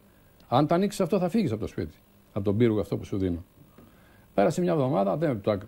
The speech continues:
κάνει ένα σου αυτό. Αρχίζει τώρα η γριά και του λέει, ας πούμε, «Βρε γέρο», λέει, «αυτό το κουτάκι, τι να έχει εκεί μέσα;» Λέει, «Α, παπά», λέει, «δεν άκουσες τι είπε ο άνθρωπος;» Λέει, «Το κουτάκι θα κοιτάμε τώρα». Δεύτερο, μια δεύτερη,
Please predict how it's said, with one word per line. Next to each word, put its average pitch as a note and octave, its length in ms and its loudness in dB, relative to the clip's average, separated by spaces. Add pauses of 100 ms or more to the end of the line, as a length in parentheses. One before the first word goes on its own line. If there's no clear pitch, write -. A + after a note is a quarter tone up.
(100)
κάνει B2+ 180 2
ένα G#2+ 140 0
σου A2+ 180 -10
αυτό. G#2 200 -10 (100)
Αρχίζει D3+ 320 0
τώρα D3+ 220 0
η B2 140 0
γριά A#2 240 0
και A#2+ 80 -4
του G#2+ 120 -4
λέει, G2 160 2
ας E2 100 -2
πούμε, - 220 -10 (340)
«Βρε B2+ 140 2
γέρο», C3+ 300 2
λέει, B2 180 0
«αυτό G#2+ 160 -4
το C#3 100 -6
κουτάκι, A2 420 -2
τι C#3 120 -6
να D#3+ 100 0
έχει A#2 180 -6
εκεί F#2 160 -10
μέσα;» F2 260 -10 (560)
Λέει, G3 120 2
«Α, G3 40 0
παπά», F#3+ 260 2
λέει, F3+ 140 2
«δεν E3+ 160 0
άκουσες F#3 220 -8
τι G3 100 0
είπε F#3+ 140 2
ο A2+ 60 6
άνθρωπος;» C#3+ 380 0
Λέει, B2+ 100 2
«Το C3+ 120 0
κουτάκι B2 320 0
θα C#3 80 -2
κοιτάμε D3 340 0
τώρα». - 240 -4 (800)
Δεύτερο, C#3 460 2
μια B2+ 300 -2
δεύτερη, G#2+ 500 -2